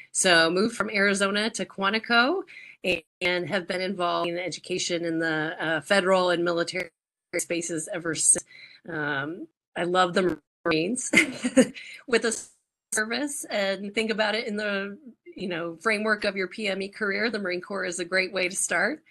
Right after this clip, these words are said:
And I was there for several years before I, uh, moved on to the intel community. Um, so I worked at the F B I Academy just across the highway from you all,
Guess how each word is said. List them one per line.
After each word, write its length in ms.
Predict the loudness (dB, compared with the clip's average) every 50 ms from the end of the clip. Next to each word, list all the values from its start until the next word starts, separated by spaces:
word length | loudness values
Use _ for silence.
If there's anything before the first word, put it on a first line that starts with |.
| -20 -20 -20 -20 -20 -18 -6 -2
And 360 | 0 2 2 2 0 0 0
I 80 | -2 -2
was 160 | -2 -2 -2
there 160 | -4 -4 -6 -6 _ -6
for 100 | -4 -4
several 400 | -2 -2 -2 -2 -2 -2 -2 -4
years 460 | -2 -2 -2 -2 -2 -2 -2 -4 -6
before 340 | -10 -12 -10 -6 -4 -2 -2
I, 360 | -2 -2 -4 -4 -6 -8 -10 -8 -8
uh, 260 | -6 -6 -8 -8 -6
moved 260 | -4 -2 -2 -2 -2
on 380 | -4 -2 -2 0 0 0 -2 -2
to 320 | 0 0 0 0 0 -2
the 160 | -2 -2 2 2
intel 340 | 4 4 6 4 4 2
community. 680 | 0 -4 -2 -2 -2 -2 -4 -6 -6 -4 -2 -4 -4 -6 -10 -20 -20 -18 -18 -18 -20 -20 _ -8
Um, 420 | -4 -2 0 0 0 0 -2 -2 -4
so 180 | -2 -2 0
I 120 | 0 0 0
worked 240 | 0 -2 -4 -4 -6
at 100 | -6 -4
the 120 | -4 -4
F 180 | -4 -4 -2 2
B 100 | 4 6
I 120 | 6 6
Academy 500 | 4 4 2 0 2 2 2 0 0 0
just 280 | 0 -2 -2 -4 -4 -6
across 340 | -8 -4 -4 -2 -2 -2
the 100 | -4 -4
highway 360 | 0 2 2 2 4 2 2 2
from 200 | 2 0 0 2
you 160 | 2 2 2
all, 380 | 2 2 2 2 2 0 -2